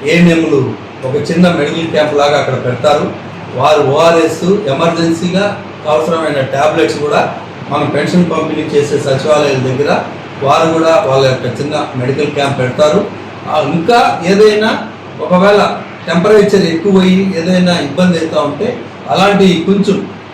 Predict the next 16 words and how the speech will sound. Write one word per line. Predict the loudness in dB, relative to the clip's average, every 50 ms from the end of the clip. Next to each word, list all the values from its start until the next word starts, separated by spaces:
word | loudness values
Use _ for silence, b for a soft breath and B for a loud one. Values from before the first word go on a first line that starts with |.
| -10 -4
pathetic | -2 0 2 4 4 4 4 4 4 2
అంటే | 2 2 2 0 0 0 0
health | 0 0 2 2 0 2
point | 2 2 2 2 2 2
of | 2 2 2
వ్యూలో | 0 0 2 2 0
కొంచెం | 0 -2 -4 -6 -4 -2 2
వీక్‌గా | 2 2 4 4 4 4 2
ఉన్న | 2 0 0 0
వాళ్ళకి | -2 -2 -4 -4 -4 -6 -6 -8 -12 -14 -16 -16 -8 0 2
ముందుగా | 4 6 6 6 4 4 4
పెన్షన్ | 2 2 0 0 0 0 0
ఇచ్చి | 0 -2 -4 -4
పంపించేసారు. | -4 -4 -4 -4 -6 -8 -8 -10 -12 -12 -12 -12 -14 -14 -14 -16 -16 -16 -16 -16 -16 -16 -16 -16 -16 -8 -2
So, | 2 2 4 4 2
ఎక్కువసేపు | 2 2 2 2 4 6 6 4 4 2 0 -2